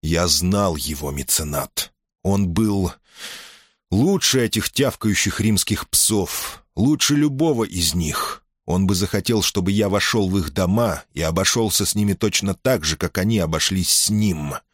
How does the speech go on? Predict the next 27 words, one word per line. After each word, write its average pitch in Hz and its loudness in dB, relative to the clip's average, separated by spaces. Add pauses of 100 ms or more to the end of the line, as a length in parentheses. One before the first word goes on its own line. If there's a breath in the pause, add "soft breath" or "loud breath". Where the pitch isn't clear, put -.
(500)
Агриппа 135 0
кивнул, 113 0
почёсывая 85 0
бороду. 71 -4 (580)
«Он 104 0
прав. 104 0 (200)
Мы 95 0
должны 110 0
скакать 110 0
в 85 -4
Брундизий. 101 0 (120)
Здесь 101 0
мы 147 2
слишком 143 0
далеко, 135 0
чтобы 113 0
что-то 95 0
знать». 78 -2 (520)
Меценат 170 0
переводил 101 2
взгляд 82 -2
с - -2
одного 82 0
из 78 -2
них 82 -2
на 73 -4
другого, 104 0